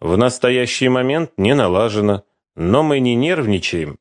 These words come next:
и не форсируем события. Зачем лишний раз подвергать ее риску? Другое дело, что наши люди тоже отслеживают действия баронессы,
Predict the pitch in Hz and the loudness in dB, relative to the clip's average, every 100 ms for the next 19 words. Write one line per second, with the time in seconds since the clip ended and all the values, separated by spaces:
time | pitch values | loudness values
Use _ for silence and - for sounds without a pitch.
0 | _ 165 185 147 107 92 - 151 101 78 | _ -2 0 2 0 -2 -2 0 0 -2
1 | 78 95 87 113 - 101 85 _ _ _ | -2 -2 2 2 2 0 0 _ _ _
2 | _ _ _ 80 80 165 170 202 123 98 | _ _ _ -4 0 0 0 -2 -2 0
3 | 110 - 113 113 110 - 117 95 101 101 | -2 0 0 2 0 -2 -2 0 0 2
4 | 95 143 110 95 95 117 110 98 - - | 0 -2 -2 -4 0 0 0 -2 -4 -10
5 | 71 _ _ _ _ _ _ _ - 87 | -10 _ _ _ _ _ _ _ -6 0
6 | 107 107 113 101 87 101 160 120 76 - | 2 4 2 2 0 0 2 0 -4 -2
7 | 117 117 123 - 117 110 160 147 78 - | 0 2 0 -2 -2 0 0 -2 -8 -12
8 | _ _ _ 190 208 113 98 95 - 120 | _ _ _ 0 0 2 0 0 -2 0
9 | 110 87 95 95 85 104 131 - - 95 | 0 0 0 0 0 0 -2 -2 -2 -2
10 | 85 95 113 120 107 82 - - | 2 2 2 0 -2 -4 -8 -12